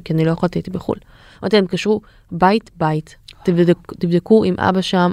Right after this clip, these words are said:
או אם רואים אותו, שיכניסו אותו." אמרתי להם, "זה לא מצב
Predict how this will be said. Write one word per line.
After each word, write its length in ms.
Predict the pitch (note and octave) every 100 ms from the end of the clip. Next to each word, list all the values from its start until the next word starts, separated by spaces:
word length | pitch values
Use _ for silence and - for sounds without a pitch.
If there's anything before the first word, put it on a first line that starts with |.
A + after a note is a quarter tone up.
| -
או 160 | E3+
אם 200 | E3 E3 D#3+
רואים 280 | E3+ F#3+ G3
אותו, 320 | F#3+ F#3+ F3+
שיכניסו 500 | E3 D#3 F3+ F#3+ G3
אותו." 340 | F3+ F#3 F3 F3 - - _ _ F#3
אמרתי 180 | F#3 B3+
להם, 180 | G#3
"זה 120 | E3+ E3+
לא 100 | G#3+
מצב 320 | A#3+ G#3